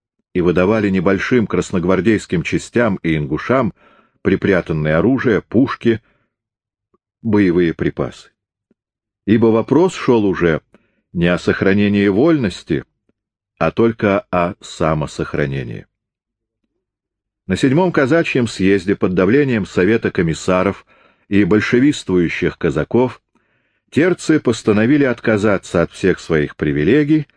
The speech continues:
и вольностей. Но и это самоотречение не изменило положение, и преследование казачества продолжалось с прежней силой.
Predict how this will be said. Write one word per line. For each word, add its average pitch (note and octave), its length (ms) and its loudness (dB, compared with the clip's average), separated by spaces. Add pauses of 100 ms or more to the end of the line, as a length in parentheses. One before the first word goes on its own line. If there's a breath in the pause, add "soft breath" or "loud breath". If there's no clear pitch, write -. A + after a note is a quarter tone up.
(300)
и G2+ 120 0
вольностей. D#2 760 -2 (1400)
Но C#3 200 2
и A#2+ 200 2
это C#3 280 2
самоотречение A2+ 1080 0 (360 soft breath)
не F#2 200 2
изменило F#2+ 480 0
положение, F2 760 0 (840)
и A2 100 2
преследование B2 800 0
казачества G2 800 -2
продолжалось F#2 880 -2
с - 140 -20
прежней F#2 520 0
силой. C#2 520 -6